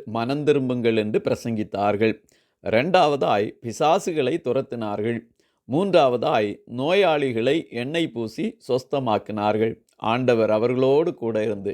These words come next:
இப்படிப்பட்ட பெரிய காரியங்களை செய்ய உதவி செய்தார். இன்றைக்கும் நம்மோடு இருக்கிற ஆண்டவர் பெரியவர், நம்மை கொண்டும் இப்படிப்பட்ட காரியங்களை செய்ய காத்திருக்கின்றார். யோவான் ஸ்நாபகனின் மரணத்தை குறித்து பதினான்காம்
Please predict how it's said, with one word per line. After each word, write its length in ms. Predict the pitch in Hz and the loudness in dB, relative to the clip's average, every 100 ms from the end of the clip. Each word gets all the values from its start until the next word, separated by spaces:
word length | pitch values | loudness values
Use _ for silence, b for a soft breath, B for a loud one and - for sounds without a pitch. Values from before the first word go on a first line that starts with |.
| - | -6
இப்படிப்பட்ட 760 | 117 117 151 170 156 117 117 113 | -10 -4 -2 0 -2 -2 -6 -6
பெரிய 440 | - 131 175 175 | 0 0 2 2
காரியங்களை 560 | 156 127 127 120 110 107 | 2 2 2 -2 -4 -4
செய்ய 320 | 101 98 104 | -8 -6 -4
உதவி 260 | 107 107 | -2 -4
செய்தார். 440 | 98 101 98 104 95 _ | -6 -6 0 0 -2 _
இன்றைக்கும் 560 | 113 147 175 - 139 98 b b b b | -8 0 0 0 -6 -8 b b b b
நம்மோடு 520 | - 110 135 165 185 | -10 -2 2 2 2
இருக்கிற 300 | 180 160 127 117 | 0 -2 -4 -4
ஆண்டவர் 440 | 120 110 104 101 - | -2 -2 -2 -4 -6
பெரியவர், 580 | 110 113 131 135 123 120 - _ | -4 -2 2 2 2 -2 -8 _
நம்மை 460 | 98 104 117 156 | -10 -6 -2 -2
கொண்டும் 420 | 151 165 160 202 202 | 0 0 4 2 0
இப்படிப்பட்ட 640 | 131 - 123 - 120 113 | -10 -6 -8 -8 -10 -10
காரியங்களை 580 | 107 107 110 113 107 107 | -6 -2 -2 -4 -2 -4
செய்ய 460 | 107 107 104 104 - _ | -4 -4 0 0 -2 _
காத்திருக்கின்றார். 960 | 101 104 - 101 101 104 98 104 104 - _ _ _ _ _ _ _ 120 | -6 -4 -4 -4 -6 -8 -2 2 0 -2 _ _ _ _ _ _ _ -2
யோவான் 360 | 156 208 185 | 2 4 2
ஸ்நாபகனின் 760 | 156 139 131 123 131 131 127 117 - | -2 -4 -4 -2 -4 -4 -6 -8 -8
மரணத்தை 560 | 110 127 156 151 127 | 0 2 2 0 -2
குறித்து 400 | 95 101 107 214 240 92 - _ | -6 -6 -4 -2 -2 -4 -8 _
பதினான்காம் 800 | - 110 117 127 151 170 170 160 | -8 -4 0 2 0 2 2 2